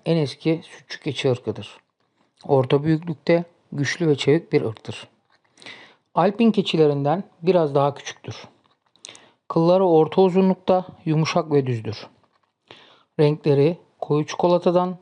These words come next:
açık kahverengiye kadar değişmekle birlikte toprak rengidir.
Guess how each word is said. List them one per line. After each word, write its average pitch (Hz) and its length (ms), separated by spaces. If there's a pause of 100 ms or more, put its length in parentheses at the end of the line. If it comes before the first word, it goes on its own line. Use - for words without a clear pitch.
açık - 300
kahverengiye 123 600
kadar 139 360
değişmekle 160 580
birlikte 160 480 (640)
toprak 160 460
rengidir. 110 420